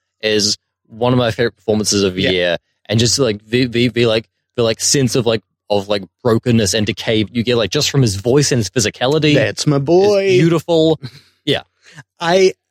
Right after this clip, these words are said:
Speaker 1: But, like, I, I, I have no problem with either of these songs going through.
Speaker 2: I, I, like, here is the thing.
Speaker 1: Mm.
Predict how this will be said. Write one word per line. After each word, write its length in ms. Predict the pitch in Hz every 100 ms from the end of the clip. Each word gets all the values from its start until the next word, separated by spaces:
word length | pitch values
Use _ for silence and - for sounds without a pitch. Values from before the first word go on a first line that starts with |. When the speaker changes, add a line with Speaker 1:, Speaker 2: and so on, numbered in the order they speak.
| _ _ _ _ _
Speaker 1:
But, 80 | 147
like, 140 | 135
I, 100 | 139
I, 440 | 135 127 147 151 123
I 40 |
have 280 | 139 127 110
no 260 | 127 135 131
problem 240 | - 110
with 100 | 107
either 180 | 95 101
of 80 | 98
these 140 | 90
songs 180 | - 87
going 180 | - 90
through. 140 | _ _ _
Speaker 2:
I, 180 | 175 180 151
I, 60 |
like, 260 | 190 190 170
here 320 | 156 247 247
is 220 | 233 -
the 140 | - 180
thing. 360 | - 135 -
Speaker 1:
Mm. 100 | 139